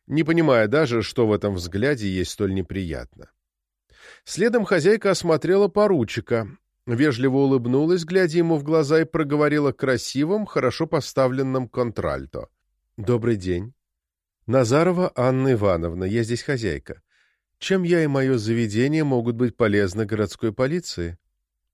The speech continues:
«Здравствуйте. Аэлита Львовна Брамс, Титов Натан Ильич, мы сыскной полиции. Аглая Навалова работала здесь?»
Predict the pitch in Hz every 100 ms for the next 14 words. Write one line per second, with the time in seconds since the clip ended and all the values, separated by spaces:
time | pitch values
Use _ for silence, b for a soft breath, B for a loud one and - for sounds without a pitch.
0 | _ _ _ - 110 117 139 120 101 85
1 | 69 - _ _ _ _ _ _ _ -
2 | 123 131 147 143 127 135 120 127 120 143
3 | 160 - - 120 147 139 127 113 123 117
4 | 110 92 78 113 131 - 131 131 110 117
5 | 107 - - - _ b b b b b
6 | _ - 113 127 170 160 165 156 110 107
7 | 113 123 127 131 131 123 180 -